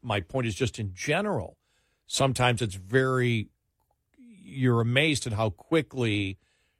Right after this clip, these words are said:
you know, you go from being, um, you know, a-, appearing that you're in control.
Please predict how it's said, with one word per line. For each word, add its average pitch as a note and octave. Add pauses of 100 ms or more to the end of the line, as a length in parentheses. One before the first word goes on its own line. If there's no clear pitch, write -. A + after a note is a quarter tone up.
(120)
you A#2+
know, A2
you G#2+
go A2+
from A2+
being, G#2 (640)
um, F#2 (1400)
you B2+
know, A#2+
a-, A#2 (100)
appearing C#3+
that A#2+
you're A#2+
in A2+
control. A2